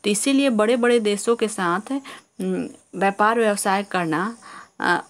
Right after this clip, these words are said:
वो अच्छी तरह से जानते थे और इस अनुभव से इंग्लैंड के निवासी अच्छी तरह परिचित थे। इसलिए जब यंत्र के सहारे उत्पादन का काम प्रारंभ हुआ तब इसमें उन्हें कोई विशेष कठिनाइयाँ नहीं हुई।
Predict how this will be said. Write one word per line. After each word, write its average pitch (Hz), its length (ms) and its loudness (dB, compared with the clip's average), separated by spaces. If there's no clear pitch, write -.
वो 208 100 4
अच्छी - 360 0
तरह 180 220 0
से 165 140 -6
जानते 143 460 -4
थे 151 140 -10
और 208 140 4
इस 254 500 0
अनुभव 208 340 2
से 233 180 2
इंग्लैंड 208 520 0
के 208 120 -4
निवासी 185 440 -2
अच्छी - 260 -8
तरह 202 240 0
परिचित - 600 -6
थे। - 300 -14
इसलिए 262 320 2
जब 180 240 0
यंत्र 277 300 4
के 277 120 -4
सहारे 214 300 2
उत्पादन 226 480 2
का 220 140 0
काम 208 340 -2
प्रारंभ 185 480 0
हुआ 160 180 -8
तब 214 420 -2
इसमें 226 240 -2
उन्हें 220 220 0
कोई 202 200 0
विशेष 196 360 -2
कठिनाइयाँ 185 680 -4
नहीं 156 300 -6
हुई। 175 200 -14